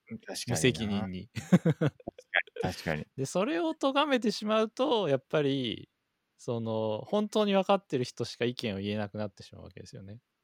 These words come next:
Speaker 1: まあ、そうですね。
Speaker 2: ってなると、どうしても裾野はどんどん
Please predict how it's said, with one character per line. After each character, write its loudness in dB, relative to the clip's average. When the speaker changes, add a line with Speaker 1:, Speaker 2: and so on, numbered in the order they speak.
Speaker 1:
ま 4
あ、 -2
そ -4
う -4
で -12
す -16
ね。 -6
Speaker 2:
っ -6
て -2
な 0
る -2
と、 0
ど -2
う -2
し -8
て -4
も -4
裾 -2
野 -2
は 0
ど 0
ん -8
ど -12
ん -16